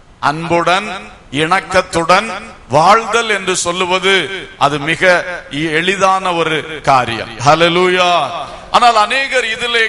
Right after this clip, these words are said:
கவனம் செலுத்துகிறது இல்லை. பெற்றோரிடத்தில் மாத்திரமல்ல, வயதானவர்களிடத்திலே, முதியோர்களிடத்திலே, தாத்தா பாட்டி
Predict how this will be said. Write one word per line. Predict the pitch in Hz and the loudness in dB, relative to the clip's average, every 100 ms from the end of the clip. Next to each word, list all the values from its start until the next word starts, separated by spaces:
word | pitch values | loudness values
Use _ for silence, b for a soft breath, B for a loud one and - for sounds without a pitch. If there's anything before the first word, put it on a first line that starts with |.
| 196 | 0
கவனம் | 196 233 247 226 | 0 0 -4 -4
செலுத்துகிறது | 214 208 - 190 190 185 196 180 | -6 -6 -4 -2 0 0 -2 -2
இல்லை. | 185 185 190 180 - - - - 165 | 0 -2 -4 -12 -14 -20 -20 -10 -6
பெற்றோரிடத்தில் | 175 202 214 196 196 196 185 175 | 0 2 2 0 -2 -2 0 2
மாத்திரமல்ல, | 180 175 190 180 170 202 190 151 185 143 - - - 127 | 2 2 0 0 0 2 0 0 -8 -10 -18 -20 -8 -4
வயதானவர்களிடத்திலே, | 165 185 208 214 226 220 220 190 202 190 185 190 180 156 175 147 - - - - | -2 0 2 2 0 -2 -2 -2 -2 0 0 0 0 0 -2 -12 -16 -20 -16 -8
முதியோர்களிடத்திலே, | 165 202 226 240 214 220 208 208 208 196 190 135 180 139 - - | -2 2 4 2 2 -2 -2 -2 -2 0 0 -2 -8 -14 -4 2
தாத்தா | 196 214 208 185 | 2 4 2 6
பாட்டி | 190 208 196 | 4 4 2